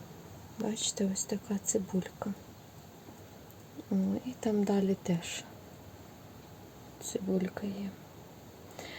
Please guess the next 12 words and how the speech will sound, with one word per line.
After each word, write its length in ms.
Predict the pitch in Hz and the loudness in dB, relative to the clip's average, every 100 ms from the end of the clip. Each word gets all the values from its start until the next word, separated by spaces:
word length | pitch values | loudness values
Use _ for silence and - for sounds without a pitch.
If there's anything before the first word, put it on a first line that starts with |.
| - - - | -8 -8 2
Е, 180 | 226 214 | 6 6
тут 260 | 214 277 240 | 8 10 10
в 80 | 208 | 10
сараї 520 | 233 226 214 214 208 | 10 12 12 12 12
я 160 | 226 | 12
не 160 | 214 208 | 12 12
обрізала 680 | 190 196 202 208 190 190 190 - | 10 10 10 10 12 10 8 6
тут 160 | 190 | 8
нічого 500 | 190 190 - 208 190 | 10 10 10 10 10
ніде. 380 | 180 175 180 269 - - - - - - - - - - - - | 10 8 10 8 8 -2 -8 -8 -10 -10 -10 -8 -6 -4 -4 2
Ось 200 | 214 - | 4 6
так. 300 | - 190 180 | 8 8 6